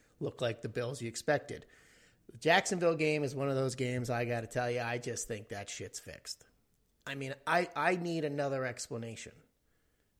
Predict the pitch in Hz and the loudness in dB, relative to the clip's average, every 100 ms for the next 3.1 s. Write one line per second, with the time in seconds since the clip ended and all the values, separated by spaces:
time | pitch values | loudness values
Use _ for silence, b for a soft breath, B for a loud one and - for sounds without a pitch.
0 | 131 170 190 180 156 147 143 135 - - | 0 4 4 2 0 0 0 0 -4 -10
1 | - - _ _ _ _ _ _ _ _ | -16 -20 _ _ _ _ _ _ _ _
2 | _ _ _ _ _ _ - 123 113 131 | _ _ _ _ _ _ -10 -6 -2 -2